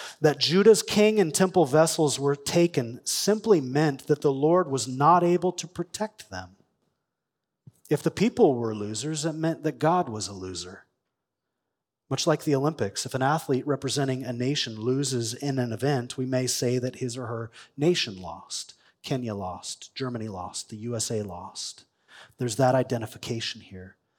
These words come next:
And so for the Hebrews to be handed over to Babylon, that, that Daniel's God was weak and powerless in comparison to the gods of Babylon.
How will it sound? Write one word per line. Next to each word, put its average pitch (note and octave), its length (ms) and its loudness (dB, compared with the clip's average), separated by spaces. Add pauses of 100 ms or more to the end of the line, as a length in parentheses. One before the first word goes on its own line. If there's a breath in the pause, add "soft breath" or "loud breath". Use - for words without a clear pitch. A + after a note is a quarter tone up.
(240 loud breath)
And C3+ 80 -6
so E3 140 4
for D#3+ 100 2
the C3 80 2
Hebrews C#3 440 2
to C3+ 60 -12
be C3 100 -2
handed D#3 340 2
over C3+ 380 2 (220 loud breath)
to D#3 120 0
Babylon, C3 520 4 (360)
that, A#2 180 -8 (200)
that - 260 -2 (200)
Daniel's C#3+ 440 0
God C3 320 2
was F#2+ 320 -8
weak C3 460 -6 (320 soft breath)
and A#2+ 220 -10
powerless D3+ 1000 -2
in C#3+ 220 -2
comparison B2+ 720 -2
to A#2+ 200 -6
the A#2 120 -6
gods A2 440 -4
of G#2+ 200 -12
Babylon. G2 640 -8